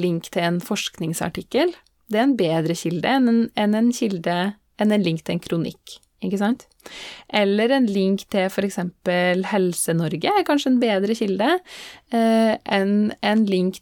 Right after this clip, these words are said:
til et blogginnlegg, sant? Så sjekk også kildene.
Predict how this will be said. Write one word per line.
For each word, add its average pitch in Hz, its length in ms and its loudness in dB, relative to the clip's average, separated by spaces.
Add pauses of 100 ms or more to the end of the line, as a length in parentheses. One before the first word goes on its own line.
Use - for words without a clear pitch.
til 190 160 2
et 185 160 -2
blogginnlegg, 160 680 0 (760)
sant? 254 300 -2 (1900)
Så - 160 -4
sjekk - 420 -6
også 208 300 -6
kildene. 185 480 -2